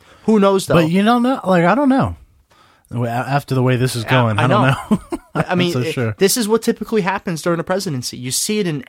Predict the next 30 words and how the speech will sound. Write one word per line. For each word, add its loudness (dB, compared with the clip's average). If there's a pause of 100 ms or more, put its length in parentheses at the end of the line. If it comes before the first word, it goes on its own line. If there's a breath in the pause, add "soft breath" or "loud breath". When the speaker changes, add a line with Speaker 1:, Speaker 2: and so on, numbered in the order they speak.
Speaker 1:
almost -4
every -4
single -4
case. -10 (440 loud breath)
When, -4 (220)
uh, 0 (160)
you -10
know, -2
when -4
you -8
get -4
one -2
conservative-minded, -4 (400 soft breath)
uh, -14
president -4 (200)
and -8
the -10
government -4
is -10
not -8
working -4
the -2
way 0
it -10
should -6
be, -6 (480 soft breath)
Speaker 2:
Yeah. -10 (260)
Speaker 1:
Democrats -4
come -6
in. -6